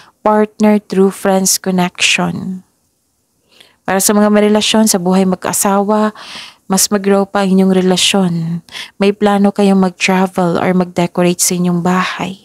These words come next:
So, increase confidence, ha? Kailangan mo nang labanan yung takot mo and this will lead you to grow and expansion po. So, work your skills.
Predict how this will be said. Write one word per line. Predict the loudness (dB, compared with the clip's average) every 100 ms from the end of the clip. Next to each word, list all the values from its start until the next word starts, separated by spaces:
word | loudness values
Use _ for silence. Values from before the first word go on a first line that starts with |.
| _ _ _ _ _ _ _ _ _ _ _
So, | -2
increase | 0 2 4 2 2
confidence, | 0 0 0 0 2 2 0
ha? | 0 0 -4 _ _ _ _ _ _ _ _ _ _ _ _ _ _ _ -20 -20 -20 -20 _ 0
Kailangan | 2 4 4 4
mo |
nang | 4 4
labanan | 2 2 0 2 2
yung | 0
takot | 0 -4 -2 -6 -2
mo | 2 4 2
and | 0 -2 0
this | 0
will | 0 0
lead | 0 0
you | -2
to | 0 -4 0
grow | 0 2 0
and | -2
expansion | -4 -4 -2 -2 -2 0 -2 -2
po. | -4 -4 -8 -20 -20 -14
So, | -4 -2
work | 0 0 -2 -2
your | 0 0
skills. | -2 -4 -4 -4 -4 -4 -4 -4